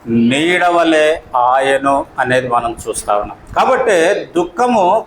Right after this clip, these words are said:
కనుదృష్టిని మందగిల చేస్తుంది. అంటే, కన్ను దుఃఖము వచ్చినప్పుడు ఏమవుతుందండి? దుఃఖం వచ్చినప్పుడు కంటి వెంట కన్నీరు కారుతుంది. ఆ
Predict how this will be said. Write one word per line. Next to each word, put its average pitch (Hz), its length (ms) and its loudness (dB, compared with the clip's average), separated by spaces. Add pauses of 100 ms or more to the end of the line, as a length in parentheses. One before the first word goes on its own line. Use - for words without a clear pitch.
(100)
కనుదృష్టిని 175 1120 0 (680)
మందగిల 175 760 2
చేస్తుంది. 151 920 0 (160)
అంటే, 143 680 0 (640)
కన్ను 214 580 0
దుఃఖము 196 640 0
వచ్చినప్పుడు 170 540 0
ఏమవుతుందండి? 160 720 -2 (800)
దుఃఖం 160 500 0
వచ్చినప్పుడు 175 920 0 (440)
కంటి 165 360 0
వెంట 170 680 2 (520)
కన్నీరు 165 460 2
కారుతుంది. 156 1080 0 (460)
ఆ 147 340 2